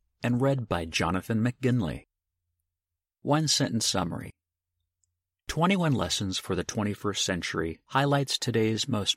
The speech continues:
pressing political, cultural, and economic challenges created by technology while helping us prepare for an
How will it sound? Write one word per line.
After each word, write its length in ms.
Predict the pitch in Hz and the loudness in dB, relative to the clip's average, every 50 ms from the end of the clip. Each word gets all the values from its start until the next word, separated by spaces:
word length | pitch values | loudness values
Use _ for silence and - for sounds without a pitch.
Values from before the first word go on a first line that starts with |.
| _ | _
pressing 540 | - - 139 123 113 - - 139 135 135 131 | -4 -2 0 0 2 2 2 2 2 2 0
political, 600 | - - 117 107 110 110 113 - - 117 113 107 - | 0 0 0 0 0 0 -2 -2 -2 -2 -2 -2 -4
cultural, 540 | - - 113 98 - - - 107 98 92 - | -4 -4 -4 -4 -4 -4 -4 -2 -2 -2 -2
and 240 | - 98 95 95 - - | -2 -4 -4 -4 -4 -4
economic 540 | 104 107 - 110 104 95 90 87 85 - | -4 -4 -2 -2 -2 -2 -4 -4 -8 -8
challenges 720 | - - - 82 82 82 82 78 - - 80 - 135 - - - | -8 -6 -4 -4 -4 -4 -6 -6 -8 -8 -10 -10 -10 -12 -14 -12
created 460 | - - - 151 151 156 160 156 143 127 | -6 0 2 4 4 4 4 2 2 2
by 160 | 123 120 113 | 0 -2 -2
technology 840 | - - 107 - - 120 110 101 104 107 98 90 - - 85 95 | -2 -2 -4 -2 0 0 0 0 0 0 -2 -4 -6 -8 -8 -6
while 220 | 98 98 95 98 101 | -4 -2 -2 -2 0
helping 340 | - 131 131 - 147 131 | -2 -4 -2 0 0 2
us 140 | 123 113 - | 2 2 0
prepare 480 | - - - 107 - - 120 120 117 107 | -2 -2 -4 -4 -2 -2 0 0 0 0
for 240 | - - 104 98 87 | -2 -2 -2 0 0
an 100 | 85 | -2